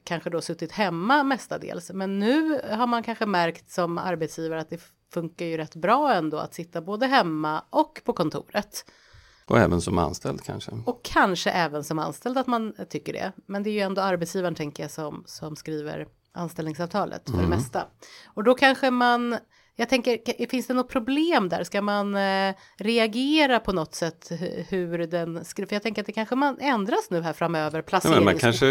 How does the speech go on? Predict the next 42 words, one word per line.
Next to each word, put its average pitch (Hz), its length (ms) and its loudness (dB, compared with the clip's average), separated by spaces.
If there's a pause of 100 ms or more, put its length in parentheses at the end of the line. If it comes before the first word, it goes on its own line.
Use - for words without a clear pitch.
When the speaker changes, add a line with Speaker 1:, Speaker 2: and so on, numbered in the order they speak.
(100)
Speaker 2:
kanske 127 180 0
kommer 135 300 2
få 127 140 -2
se, 95 200 0
mm, 101 760 -4 (340)
andra 95 360 2
skrivningar - 500 -4 (140)
Speaker 1:
Ja. 208 380 2 (440)
Speaker 2:
än 85 340 0
nu. 80 260 -6 (880)
Det 127 60 -16
kanske 104 280 0
kommer 120 220 2
att 127 80 0
stå 90 360 -2
att - 360 -8
man, 92 680 -4
att - 180 -14
viss 87 240 -4
del 80 200 -6
av 80 80 -4
arbetet 82 600 -6
är 80 40 -6
förlagt - 420 -10
till - 120 -10
hemmet. - 500 -10
Speaker 1:
Mm. 180 280 -6 (480)
Speaker 2:
Det 98 120 -2
har 113 140 2
inte 110 160 -2
varit 104 260 0
så - 120 -6
vanligt 98 460 -2
hittills, 98 480 -8
men, 107 200 -6
men 101 80 -2
det 95 80 -6
kanske - 240 -8
blir 98 140 -4
vanligare 90 380 -2
i - 20 -6
framtiden. 95 640 -8